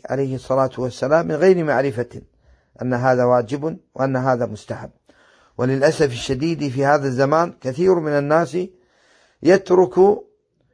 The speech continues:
ما جاء عن النبي صلى الله عليه وسلم بزعم أنه سنة، وكأن السنة لا يعمل بها وإنما تترك. حتى إذا سألت بعضهم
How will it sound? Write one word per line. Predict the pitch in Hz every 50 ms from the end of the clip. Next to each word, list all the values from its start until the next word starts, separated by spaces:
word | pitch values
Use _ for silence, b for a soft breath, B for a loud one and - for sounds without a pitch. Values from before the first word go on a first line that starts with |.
| _ _ _ -
ما | 131 147 147
جاء | 135 185 190
عن | 165 147 151 151
النبي | 151 147 151 151 143 156 160 151
صلى | 127 - 147 139 143
الله | 143 143 147 151 156 143 131
عليه | 135 135 139 139
وسلم | 135 123 - 160 175 185 190 180 170
بزعم | 143 143 139 151 170 156 151 151
أنه | 147 143 147 143 139 135 131 131
سنة، | 127 - 127 117 113 104 101 - _ b b b b b b b b b b b b b b b
وكأن | 151 160 160 - - - 233 233 214 202
السنة | 180 - - - 190 196 196 185 180 180 175 - 190 196 190 - _ _ _ _ _ _ _ _ _ _ _ -
لا | - 143 156 160 160
يعمل | 143 131 143 139 131 135 127
بها | 123 151 151 151 147
وإنما | 143 139 131 135 143 139 135 135 139 139
تترك. | 131 - 139 139 - 147 131 123 - -
حتى | - - 143 - - - 135
إذا | 131 127 123 123
سألت | 117 - 123 139 143 - 143
بعضهم | 127 135 123 123 127 151 151 170 214 -